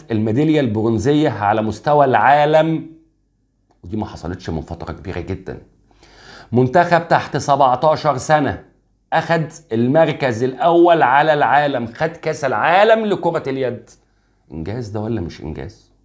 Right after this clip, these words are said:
ما هو تحقق تلات إنجازات تحققوا في ظل الحياة السياسية اللي أنت كنت بتقول عنها إن هي بتخنق الإبداع. فهل مع كل بطولة من دول طلع معتز مطر يقول برافو للحكومة المصرية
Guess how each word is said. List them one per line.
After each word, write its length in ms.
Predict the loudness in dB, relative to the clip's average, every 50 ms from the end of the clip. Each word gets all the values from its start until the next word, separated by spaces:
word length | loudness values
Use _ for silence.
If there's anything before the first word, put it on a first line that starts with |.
| _ _ _ _ _ _ _ _ _ _ _ _ _ _ _ _ _ _ _ -20 -20 -18 -4 0
ما 100 | 0 2
هو 80 | 2 0
تحقق 580 | -2 -2 0 0 -2 -2 -2 -4 -6 -6 -10 -12 _
تلات 380 | 0 2 4 4 2 2 0 -2
إنجازات 580 | 0 0 0 0 0 0 0 0 0 0 -2
تحققوا 580 | -6 -6 -4 -6 -4 0 0 0 2 2 0 0
في 140 | 0 -2 -4
ظل 360 | -4 0 0 0 0 2 0
الحياة 380 | -2 -4 -2 -2 -2 0 0 0
السياسية 840 | -2 -2 -2 -2 0 0 0 0 0 0 2 4 4 4 4 2 -2 -16 -20 -20 -20 _ -6
اللي 180 | -2 0 0 0
أنت 160 | 0 0 -2
كنت 300 | -4 -4 -6 -8 -6 -6
بتقول 300 | -8 -8 -8 -4 -2 0
عنها 380 | 0 0 0 0 0 0 0 0
إن 100 | 0 2
هي 200 | 2 2 2 0
بتخنق 420 | 0 -2 -4 -4 -4 -6 -6 -4
الإبداع. 680 | -6 -6 -4 -6 -4 -2 0 2 2 2 0 -4 -8 -16 _ _ _ _ _ -20 -20 -20 -20 -20 -20 -20 _
فهل 480 | -2 2 4 4 6 4 4 2 0
مع 200 | -2 -2 -4 -4
كل 280 | -4 -2 -2 -2 -2 -2 -4
بطولة 380 | -6 -6 -8 -8 -6 -4 -4 -2
من 240 | -2 -2 -2 0 2
دول 300 | 2 2 4 2 0 0
طلع 300 | -2 0 0 2 2 2
معتز 480 | 2 0 0 0 -2 -4 -4 -4 -4
مطر 440 | -2 -2 -2 -4 -4 -6 -6 -6 -10 -16 _ _ -8
يقول 260 | -4 -2 -2 -2 -2
برافو 540 | -2 0 2 4 4 4 4 2 0 -4 -4
للحكومة 500 | -6 -8 -12 -14 -10 -8 -6 -6 -4 -4
المصرية 680 | -4 -4 -6 -6 -6 -4 -2 -2 0 0 -2 -4 -6